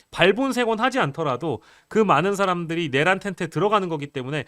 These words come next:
이 내란 빅텐트를 한 번에 처리할 수 있는 정치적으로 평가하고 단죄할 수 있는 대선이 될 수 있는 거고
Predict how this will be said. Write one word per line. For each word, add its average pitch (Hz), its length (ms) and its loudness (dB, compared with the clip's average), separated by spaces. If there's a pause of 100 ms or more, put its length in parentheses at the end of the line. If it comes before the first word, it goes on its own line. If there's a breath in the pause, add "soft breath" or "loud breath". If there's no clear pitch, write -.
(160 loud breath)
이 160 120 -6
내란 185 340 4
빅텐트를 180 500 -6
한 294 240 -4
번에 285 200 2
처리할 233 360 0
수 - 160 -10
있는 117 360 -10 (420 soft breath)
정치적으로 190 920 0
평가하고 190 920 2 (140 loud breath)
단죄할 170 500 2
수 - 120 -8
있는 165 260 -4
대선이 151 320 -4
될 135 100 -2
수 - 120 -10
있는 123 180 -6
거고 107 340 -8